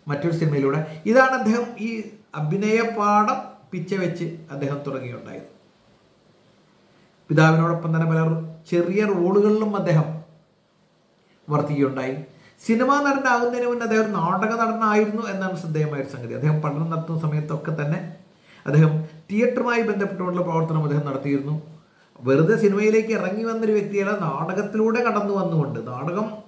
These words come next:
അഭിനയിച്ച് അതിൻ്റെ പിൻബലത്തോടുകൂടി കടന്നു വന്ന ഒരു വ്യക്തിത്വമായിരുന്നു അദ്ദേഹം എന്ന് കൂടി നമ്മൾ ഇതിനോടൊപ്പം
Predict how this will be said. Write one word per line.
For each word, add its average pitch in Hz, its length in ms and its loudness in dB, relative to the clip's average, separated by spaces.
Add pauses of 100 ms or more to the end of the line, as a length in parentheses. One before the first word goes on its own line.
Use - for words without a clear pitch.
(600)
അഭിനയിച്ച് 196 500 2 (840)
അതിൻ്റെ 202 300 2
പിൻബലത്തോടുകൂടി 202 720 0
കടന്നു 185 300 -2
വന്ന 180 160 -2 (180)
ഒരു 175 140 0 (380)
വ്യക്തിത്വമായിരുന്നു 170 960 0 (180)
അദ്ദേഹം 147 300 -2
എന്ന് 143 140 -6 (100)
കൂടി 139 180 -2 (460)
നമ്മൾ 139 220 0
ഇതിനോടൊപ്പം 131 400 0